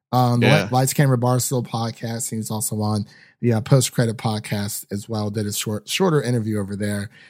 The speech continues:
Speaker 1: but he actually did reveal that, um, the reason why for, um, Justice League, his version of Justice, his cut of Justice League, um, the reason why they didn't go with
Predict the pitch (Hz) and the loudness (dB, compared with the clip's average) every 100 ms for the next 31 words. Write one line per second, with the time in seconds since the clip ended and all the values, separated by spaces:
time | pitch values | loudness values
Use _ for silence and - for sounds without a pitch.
0 | _ 139 131 185 254 - 233 156 226 165 | _ 4 8 8 8 4 4 6 6 4
1 | 117 131 180 117 98 127 123 117 113 104 | 4 4 4 4 -2 2 4 4 2 2
2 | 101 135 143 151 156 151 117 113 113 110 | 4 6 8 6 6 4 2 2 2 0
3 | 104 - 113 107 95 _ _ _ _ 107 | -2 -4 -2 -2 -4 _ _ _ _ -4
4 | 110 101 101 110 127 139 135 117 107 101 | -2 -2 -4 0 4 4 4 0 0 -2
5 | - 131 110 117 113 110 104 107 101 - | 2 2 2 -2 0 -2 -4 -4 -6 -8
6 | 104 - 113 - - 123 92 98 101 104 | -10 -2 -2 -2 -2 -2 -2 -6 -10 -10
7 | 131 - - 90 - _ _ _ - 123 | -12 -14 -14 -16 -20 _ _ _ -4 0
8 | 117 110 104 - - 143 165 160 135 131 | 0 -2 -6 -12 2 4 6 6 6 6
9 | 127 131 123 110 117 123 117 - | 4 4 2 0 2 2 2 -2